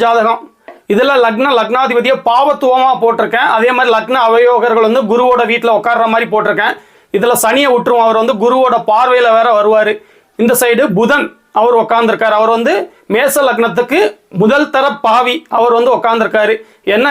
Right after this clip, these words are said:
இருந்தாலும் உச்சனோட வீட்டுல இருக்கிறதுனால அவர் கெடுதல் செய்ய கொஞ்சம் யோசிப்பாரு. இருந்தாலும் லக்ன லக்னாதிபதி வலு இல்லாத காரணத்தினால இந்த ஜாதகருக்கு எந்த விதத்திலும் புதன் திசை வந்து பிரயோஜனமா இருக்காது. உச்சனோட வீட்டுல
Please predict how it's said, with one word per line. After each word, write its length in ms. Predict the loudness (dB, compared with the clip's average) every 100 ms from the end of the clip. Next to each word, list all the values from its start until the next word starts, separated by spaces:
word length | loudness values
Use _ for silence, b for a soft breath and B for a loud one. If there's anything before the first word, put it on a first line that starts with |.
| 0
இருந்தாலும் 400 | 0 0 2 0
உச்சனோட 460 | -2 -2 0 0 0
வீட்டுல 240 | -2 -2 -2
இருக்கிறதுனால 540 | 0 0 0 0 2 0 -2 B B -2
அவர் 140 | -2 0
கெடுதல் 360 | 0 2 0 2
செய்ய 140 | 0
கொஞ்சம் 260 | 0 0 2
யோசிப்பாரு. 500 | 2 0 -2 0 0 2
இருந்தாலும் 420 | 0 0 0 0 2
லக்ன 260 | 0 0 0 0
லக்னாதிபதி 560 | 0 0 -2 -2 -2 -2 -2
வலு 200 | 0 0 0
இல்லாத 240 | 2 0 0
காரணத்தினால 540 | 0 0 -2 -2 0 0 -2 -6 B B
இந்த 120 | -2 0 0
ஜாதகருக்கு 540 | 0 2 2 0 -2 0
எந்த 180 | 0 2 2
விதத்திலும் 400 | 0 0 -2 0
புதன் 240 | 0 0 0
திசை 160 | 0 0
வந்து 140 | 0 0 0
பிரயோஜனமா 460 | -2 0 0 0 0
இருக்காது. 400 | 0 0 0 0 -2 -2
உச்சனோட 380 | -2 0 0 0 0
வீட்டுல 240 | -2 -2